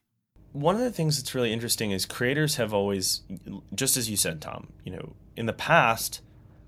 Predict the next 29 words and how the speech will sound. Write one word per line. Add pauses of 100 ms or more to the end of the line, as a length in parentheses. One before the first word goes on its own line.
(140)
creators
have
always
been
focused
on
their
art (640)
and
haven't
necessarily
been
too (500)
financially
interested,
at
least
in
my
experience,
just
having
a
lot
of
friends
who
are
creators.